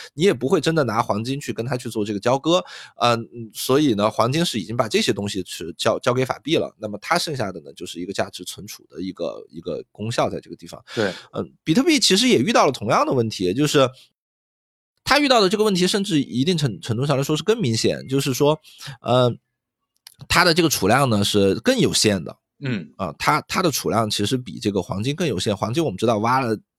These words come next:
Speaker 1: 天知道几千年，呃，到现在也还没有彻底的挖尽，还可以每年那么挖一丢丢。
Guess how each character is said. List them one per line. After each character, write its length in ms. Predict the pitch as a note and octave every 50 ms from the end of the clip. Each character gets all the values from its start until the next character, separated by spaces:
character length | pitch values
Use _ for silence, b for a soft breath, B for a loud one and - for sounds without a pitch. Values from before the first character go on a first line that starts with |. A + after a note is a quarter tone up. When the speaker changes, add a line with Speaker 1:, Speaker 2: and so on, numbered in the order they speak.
| _ _
Speaker 1:
天 180 | - - B2+ C#3+
知 80 | C#3
道 100 | B2+ B2
几 140 | G#2+ - -
千 180 | - - G#2 F#2+
年， 200 | G2+ E2 B1+ C#2 D#2 - -
呃， 120 | F2 F2 E2 - -
到 140 | - A2 G#2
现 120 | G2 -
在 120 | A2+ A2 G#2
也 120 | F2+ - -
还 120 | - G2+
没 100 | D3+ G#3
有 80 | G3 A#2+
彻 160 | - - A2+
底 100 | F2+ E2
的 80 | - E2
挖 160 | F2+ G2 G2+
尽， 140 | G2+ G2 D#2+
还 140 | - - G#2+
可 120 | - C3+
以 40 | A#2+
每 140 | G#2+ E2+ C2+
年 180 | D#2 F2 G2
那 80 | G#2+ G#2+
么 120 | G2 F2+
挖 180 | F2+ G#2+ A2+ A#2
一 60 | G#2+
丢 160 | F2+ G#2 G#2+
丢。 200 | G#2 A#2 A2+ A#2